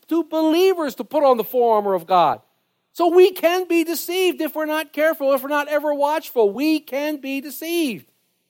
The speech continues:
Where I do not believe that a Christian can be possessed, where a being actually comes into your body and possesses you, I do believe that we as Christians can be led astray. We can believe a lie,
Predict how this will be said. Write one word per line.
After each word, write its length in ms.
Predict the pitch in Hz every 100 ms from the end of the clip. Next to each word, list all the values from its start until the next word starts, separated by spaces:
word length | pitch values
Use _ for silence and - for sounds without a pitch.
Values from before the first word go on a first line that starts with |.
| _ _
Where 120 | 262
I 140 | 269 330
do 160 | 311
not 200 | 320 302
believe 460 | 277 285 359 302 214
that 100 | 233
a 40 | 220
Christian 380 | 302 - 269
can 160 | 220 233
be 240 | 233 220 - _
possessed, 760 | - 269 302 220 185 202 - - _ _ _ _ _ _
where 160 | 208 202
a 60 |
being 400 | 160 247 247 226
actually 280 | 220 220 208
comes 220 | 175 226
into 160 | 226 214
your 100 | 202
body 260 | 214 220 214
and 120 | 208
possesses 680 | 208 196 269 311 311 208
you, 300 | 139 139 226 - _ _ _ -
I 120 | 202
do 320 | 151 277 381
believe 360 | 254 202 190 180
that 80 |
we 160 | 196 233
as 140 | 220
Christians 400 | - 240 - 226
can 200 | - 311
be 120 | 359 262
led 160 | 233
astray. 520 | 220 - 294 339 330 - -
We 120 | 285
can 220 | 240 370
believe 300 | 320 240 214
a 40 |
lie, 460 | 202 277 339 294